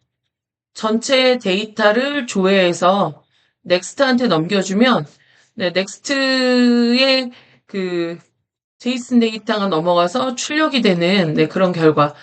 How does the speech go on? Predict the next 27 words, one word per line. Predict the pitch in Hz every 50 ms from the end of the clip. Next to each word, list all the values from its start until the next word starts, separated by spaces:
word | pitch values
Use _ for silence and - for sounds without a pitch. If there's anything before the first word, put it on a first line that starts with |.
| - - _ _ _ _
자, | - 214 202
이 | 208 208
넥스트 | - - - - - _ - 320 320 320 311 311 302 302 294 294 294 294 254
제이에스는 | 240 208 196 214 220 226 226 220 - 233 226 233 254 254 247
여러분들이 | 196 170 175 185 190 196 190 208 202 196 196
어디에서 | 185 - 170 170 185 202 254 254 254 240 233 - 220 202
돌고 | - 185 170 165 180 180
있는, | 175 170 170 170 165 - 240 -
음, | - 196 175 160 151
뭐가 | 196 214 262 254 233
돌고 | 214 185 175 180 180
있는 | 175 170 170 170 165
거냐면 | 160 156 160 160 175 214 240 254 254 - - - - - - _ _ _
노드 | 180 196 226 240 269 302
기반으로 | 240 254 254 247 247 240 226 220 208 208 208
돌고 | 190 175 160 165 180
있는 | 180 170 165 170 175
거 | 208 214 208
여러분들 | 170 151 151 151 156 170 185
확인하실 | 214 247 269 262 254 240 233 - 180
수 | - - 175
있죠. | 151 143 - - 151 151 - - - - - - _ _ _
그래서 | 208 196 202 226 220 -
프론트 | - - 339 349 349 339 - 339 339
서버가 | 330 - - 311 285 247 277 269 262 247 262 262 254 262 262
실행이 | 247 - - 294 285 285 269 262 233
되고 | 220 190 185 - 269 294 311 320 339 -